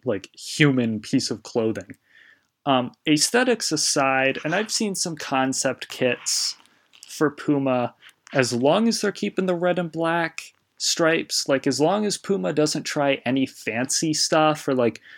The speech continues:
try and get too futuristic or I don't know what they do. Like, I don't want, if you make Borussia Dortmund's kit this year, red and black, that's not what I want. I want what we have this year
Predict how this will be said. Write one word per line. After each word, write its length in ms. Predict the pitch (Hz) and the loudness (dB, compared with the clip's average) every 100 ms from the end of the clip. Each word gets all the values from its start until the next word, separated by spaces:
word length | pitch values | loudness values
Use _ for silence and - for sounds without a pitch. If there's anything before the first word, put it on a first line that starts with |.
| - | -14
try 160 | - 156 | -2 0
and 100 | 147 | 2
get 200 | 127 - | 0 -2
too 220 | - 170 | 0 0
futuristic 1120 | - 175 165 - 165 160 - 175 160 160 - | 0 -4 -4 -2 0 0 0 0 0 -2 -2
or 280 | 123 113 113 _ _ _ | -2 -2 -6 _ _ _
I 120 | 156 165 | -2 -2
don't 180 | 160 | -2
know 160 | 160 147 | 0 2
what 300 | 139 147 143 | 2 0 0
they 180 | 147 135 | 0 0
do. 220 | 139 147 | 2 0
Like, 380 | 143 143 135 - _ _ _ _ _ | 2 2 2 -2 _ _ _ _ _
I 100 | 175 | 4
don't 260 | 240 226 - | 4 2 -2
want, 340 | 170 160 156 - _ | -2 -2 -4 -10 _
if 240 | 156 - | -10 -4
you 120 | 214 | -2
make 300 | 226 202 - - _ | 0 -2 -6 -18 _
Borussia 480 | - 135 135 156 - | -2 2 4 4 2
Dortmund's 500 | 131 131 139 135 131 | 2 2 2 0 -2
kit 280 | - 156 - 123 | 0 0 0 2
this 260 | 131 - | 0 0
year, 320 | 175 170 175 - | 0 0 -2 -4
red 240 | 135 131 | 2 4
and 140 | 135 123 | 4 2
black, 480 | 127 139 196 - - | 0 -2 -4 -10 -12
that's 380 | 135 139 139 - | 4 4 4 0
not 220 | 127 120 | -2 -2
what 120 | 113 | 0
I 80 | 101 | 0
want. 320 | 98 - - _ _ _ _ _ _ | -2 -8 -10 _ _ _ _ _ _
I 80 | 139 | -2
want 260 | 151 170 - | 0 0 0
what 200 | 139 - | -2 0
we 160 | 190 | -2
have 280 | 160 156 123 | 0 0 0
this 320 | 135 233 - | 2 2 2
year 380 | 139 117 107 107 | 2 2 0 -4